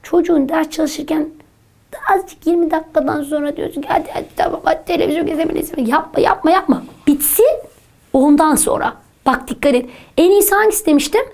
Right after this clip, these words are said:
Kısa zaman aralıklı demiştim. Demek ki bitsin hemen kısa bir süre sonra ver. Ama sen zil çalarken eti verirsen olmaz. Ne oldu? Pavlov'un köpeği hep salyada.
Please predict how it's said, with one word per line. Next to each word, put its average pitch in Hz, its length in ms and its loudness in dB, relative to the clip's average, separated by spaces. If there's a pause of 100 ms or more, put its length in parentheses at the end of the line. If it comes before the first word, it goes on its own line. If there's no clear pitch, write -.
(300)
Kısa 330 360 2
zaman 240 240 0
aralıklı - 360 -6
demiştim. - 460 -10 (580)
Demek 294 260 2
ki 196 180 -2
bitsin 330 400 2 (540)
hemen 554 340 4
kısa - 220 0
bir 214 60 0
süre - 200 -4
sonra - 280 -4
ver. - 240 -10 (400)
Ama 285 140 4
sen 294 240 0
zil 220 340 0
çalarken 392 680 0 (360)
eti 277 300 2
verirsen 381 600 0 (760)
olmaz. 302 600 0 (680)
Ne 302 100 6
oldu? 415 400 0 (280)
Pavlov'un 381 340 2
köpeği 370 280 -2
hep 403 80 -6
salyada. 349 520 -2